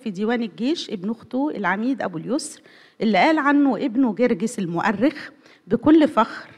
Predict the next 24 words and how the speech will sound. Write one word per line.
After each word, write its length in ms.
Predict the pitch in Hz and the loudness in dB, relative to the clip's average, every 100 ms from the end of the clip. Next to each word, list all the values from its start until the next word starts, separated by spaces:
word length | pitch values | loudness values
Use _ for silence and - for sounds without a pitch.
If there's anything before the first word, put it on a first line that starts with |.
| _ - | _ -6
أن 160 | 214 | 0
والده 560 | 208 214 247 320 285 240 | 2 4 4 2 4 4
عاش 240 | 247 247 | 2 -2
في 140 | 247 226 | -6 -4
العالم 440 | 180 214 220 190 | 0 2 2 0
حياة 320 | - 185 269 277 | -4 -4 -2 -2
الرهبان 460 | 240 240 190 226 | -2 -2 0 -2
في 100 | 220 | -2
الصحراء، 640 | 202 - 190 - 165 226 254 - _ _ - - - | -8 -10 -10 -6 0 0 -2 -8 _ _ -20 -18 0
ووصف 380 | 214 302 302 269 | 2 4 2 0
حياة 280 | 254 262 277 | 0 0 2
النسك 460 | 247 247 277 - 240 | 0 0 0 -4 -6
اللي 140 | 208 | -6
كان 180 | 214 185 | -6 -8
بيعيشها 500 | 185 247 - 277 170 | -6 -6 -4 0 0
أبوه 320 | 180 233 233 | -2 -4 -2
رغم 200 | 214 214 | -2 -2
مشغولياته 760 | 208 196 175 190 180 226 269 | -2 -2 -4 -6 -4 -2 -2
الكتير 460 | 254 - 214 - 214 | -4 -10 -12 -8 -10
في 100 | - | -8
الديوان. 520 | 165 143 170 180 156 - _ _ _ _ _ _ _ - | -12 -6 -4 -2 -4 -8 _ _ _ _ _ _ _ -4
تنيح 400 | 240 311 359 349 | 2 6 6 4
العميد 540 | 254 214 196 226 208 | 2 2 0 -2 -4
عام 180 | 151 165 | -8 -8